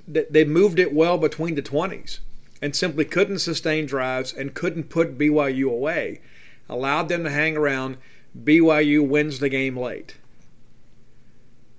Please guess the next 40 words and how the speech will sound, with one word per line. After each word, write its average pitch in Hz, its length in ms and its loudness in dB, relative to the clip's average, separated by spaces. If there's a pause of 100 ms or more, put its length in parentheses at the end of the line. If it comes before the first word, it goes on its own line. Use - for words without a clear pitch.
(480)
So - 180 -2
now 175 60 4
you're 180 180 4
oh 175 140 0
and 160 100 -4
two. 156 320 2
Well, 131 120 0
then 185 100 2
they 190 100 2
go 165 140 2
blast, 147 600 0 (100)
you 156 140 0
know, 147 60 4
Nick 156 260 -2
Tiano 156 540 4
and, 139 160 -2
and 135 140 -6
U 156 100 2
T 156 140 2
Chattanooga 139 560 0
forty-five 135 560 2
nothing. 123 360 -10
So 139 120 -6
obviously 131 380 -4
they 123 80 -4
outscored 131 460 0
them 127 120 -2
in 123 80 -6
that 139 160 -4
ball 127 180 2
game, 135 220 0
but 156 100 -2
they 160 140 0
should. 208 260 0
It's - 120 -10
an 147 60 -4
F 143 120 -2
C 156 180 -2
S 170 160 -4
team. 104 300 -10